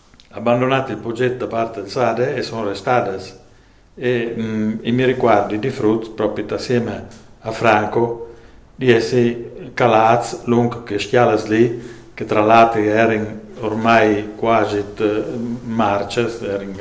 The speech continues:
deteriorate dalla, dalla, dagli agenti atmosferici, diciamo così,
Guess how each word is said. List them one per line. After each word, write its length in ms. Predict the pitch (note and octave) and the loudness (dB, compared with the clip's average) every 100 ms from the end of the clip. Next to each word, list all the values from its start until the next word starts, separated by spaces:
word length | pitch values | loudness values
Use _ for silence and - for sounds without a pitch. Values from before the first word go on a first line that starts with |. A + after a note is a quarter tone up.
| F#2+ - - - | -16 -20 -20 -8
deteriorate 840 | G2+ G2+ G#2+ A2 G#2 G#2+ G#2 G2 - | -4 0 2 4 4 4 2 -2 -2
dalla, 480 | G#2 G2 F#2+ F#2+ - - - - - - | -6 -6 -8 -12 -18 -20 -20 -20 -20 -18
dalla, 400 | - F#2+ F#2 G2+ | -12 -10 -10 -10
dagli 260 | - G2 G2+ | -8 -6 -6
agenti 360 | G2+ G#2+ G#2 | -4 -4 -4
atmosferici, 680 | G2 A2 - G#2+ G#2+ G#2+ - | -8 -8 -2 4 4 2 -4
diciamo 240 | F#2+ F#2+ F#2 | -8 -10 -8
così, 480 | B2 - G#2 - | -8 -4 -4 -4